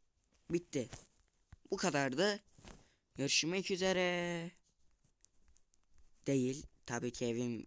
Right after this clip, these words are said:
bitmedi. <laughs> Tabii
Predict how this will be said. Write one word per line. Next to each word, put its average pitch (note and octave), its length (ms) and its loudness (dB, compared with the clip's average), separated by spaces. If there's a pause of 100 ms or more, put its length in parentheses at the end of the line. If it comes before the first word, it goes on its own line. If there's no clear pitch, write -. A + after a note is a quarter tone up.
bitmedi. A#2 840 0 (100)
<laughs> A2 720 -8 (3500)
Tabii A#2+ 480 0